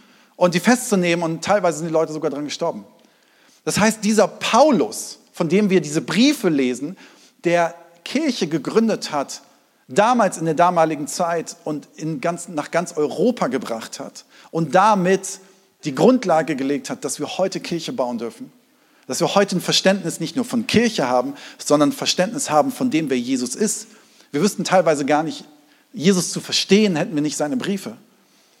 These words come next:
Dieser Paulus hat damals die Christen verfolgt und hätte es fast geschafft, die Kirche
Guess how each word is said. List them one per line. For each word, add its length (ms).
Dieser 400
Paulus 560
hat 80
damals 720
die 100
Christen 400
verfolgt 540
und 80
hätte 200
es 120
fast 400
geschafft, 560
die 80
Kirche 580